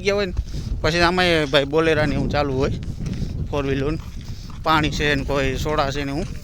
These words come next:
આપતા હોય છે. એટલે બહુ સારા મારી સેવા કરે ભાઈ, આપણે ખોટું ના બોલાય. બાકી દરિયાનો નજારો જોઈ લો, ખાડી જોરદાર. ઓલી બાજુ એટલું જ છે.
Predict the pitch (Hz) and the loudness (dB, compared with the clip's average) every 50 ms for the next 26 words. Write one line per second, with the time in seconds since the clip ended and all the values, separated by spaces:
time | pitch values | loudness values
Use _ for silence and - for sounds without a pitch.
0 | - - 160 156 - - - 139 127 120 131 - 131 127 123 - - - - - | -6 -2 -2 -2 -2 0 0 0 0 0 -2 -4 -6 -8 -8 -10 -14 -16 -14 -12
1 | - - - - - - - - - 165 170 180 196 190 165 180 180 185 175 175 | -10 -10 -10 -10 -10 -8 -6 -6 -4 -2 2 4 6 6 8 10 10 8 8 8
2 | 175 165 151 127 - 156 151 147 143 135 143 131 127 127 123 123 127 127 123 120 | 6 6 6 4 4 4 2 2 2 2 2 2 2 2 0 -2 -2 -2 -2 -2
3 | 123 147 143 139 143 135 135 135 131 120 123 131 147 175 - - - - - - | 0 0 0 0 -2 -2 -2 -2 -2 0 0 2 2 0 0 -2 -4 -2 2 2
4 | - - - - - - - - - - - - - - - - - 147 - - | 2 2 0 -8 -10 -8 -6 -6 -6 -6 -8 -10 -10 -4 0 4 6 6 6 8
5 | - 147 143 160 160 143 - - - - 143 143 139 135 135 131 135 123 113 - | 8 8 8 8 8 8 8 6 6 6 8 8 8 8 8 8 8 8 8 8
6 | - - - - 139 139 - - - - - - - - - - - - - - | 8 8 8 8 8 10 10 8 8 8 10 10 10 10 10 8 10 10 10 8
7 | - - - - - - - - - - - - - - 135 135 135 131 - - | 8 6 2 4 4 4 4 6 6 8 8 10 10 10 10 10 8 8 8 8
8 | - 131 - - - - - - - - - - - - - - - - - - | 8 6 6 6 4 4 6 6 8 8 10 10 8 8 8 8 8 8 8 10
9 | - - - - - - - - - - - - - - 156 160 175 175 170 170 | 8 8 8 6 6 4 6 6 6 6 4 2 0 0 2 2 4 4 4 4
10 | 165 160 156 156 160 160 147 139 - - 160 | 4 2 0 0 0 -2 -4 -4 -2 -2 -2